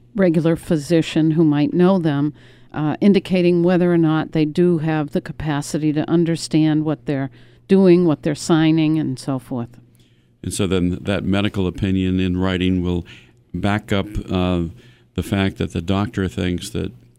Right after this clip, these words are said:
Speaker 2: they have enough capacity, and then you can safely proceed to do documents.
Speaker 1: That's correct.
Speaker 2: Okay. Well, that sounds like it's an important thing.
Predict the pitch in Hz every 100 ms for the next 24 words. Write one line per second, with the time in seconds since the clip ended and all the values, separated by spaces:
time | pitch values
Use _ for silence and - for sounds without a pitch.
0 | _ 98 92 95 90 95 - 92 - 107
1 | 107 110 117 110 92 90 101 - 95 -
2 | 95 98 95 92 92 87 95 90 85 95
3 | 92 117 101 67 65 - - _ - 151
4 | - - 175 165 - - _ _ 123 -
5 | 82 90 92 110 110 101 98 90 - -
6 | 78 95 87 90 95 90